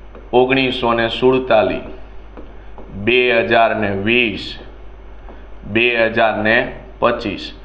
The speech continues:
તો જુઓ તો અહીંયા છેલ્લા બે ડિજિટ, છેલ્લા બે ડિજિટમાં મને આંખું દેખાય છે, છેલ્લા બે ડિજિટમાં મને આંખું દેખાય છે,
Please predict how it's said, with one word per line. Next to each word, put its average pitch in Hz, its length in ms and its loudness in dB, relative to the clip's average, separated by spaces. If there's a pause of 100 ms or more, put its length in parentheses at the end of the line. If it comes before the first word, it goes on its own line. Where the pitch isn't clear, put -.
(260)
તો 120 100 4
જુઓ 135 280 6
તો 143 320 -2 (640)
અહીંયા 143 260 4
છેલ્લા 156 480 4
બે 147 240 2
ડિજિટ, 131 480 2
છેલ્લા 147 360 4
બે 143 240 2
ડિજિટમાં 139 560 2
મને 127 180 2
આંખું 123 480 -2
દેખાય 110 360 0
છે, - 160 -10
છેલ્લા 156 540 0
બે 147 240 2
ડિજિટમાં 139 540 2
મને 131 220 2
આંખું 135 440 -2
દેખાય 131 400 2
છે, 113 140 0